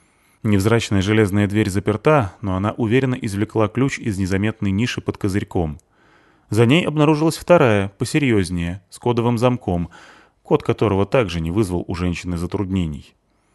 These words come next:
Помещение над гаражом раньше было комнатой отдыха механиков и водителей, но теперь представляло собой вполне комфортабельную однокомнатную квартиру, обставленную небогато,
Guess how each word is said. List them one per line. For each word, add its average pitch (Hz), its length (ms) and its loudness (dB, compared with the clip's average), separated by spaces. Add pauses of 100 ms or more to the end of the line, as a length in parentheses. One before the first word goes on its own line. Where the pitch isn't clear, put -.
(100)
Помещение 147 500 0
над 139 120 -2
гаражом 139 560 2
раньше 135 380 -2
было 131 200 0
комнатой 135 460 -2
отдыха 123 400 -4
механиков 123 640 -4
и 98 80 -8
водителей, 107 680 -2 (440)
но 127 100 2
теперь 135 240 2
представляло 113 560 2
собой 117 360 0
вполне 110 360 0
комфортабельную 110 920 -2
однокомнатную 104 680 -2
квартиру, 95 600 -4 (400)
обставленную 92 720 0
небогато, 92 680 -2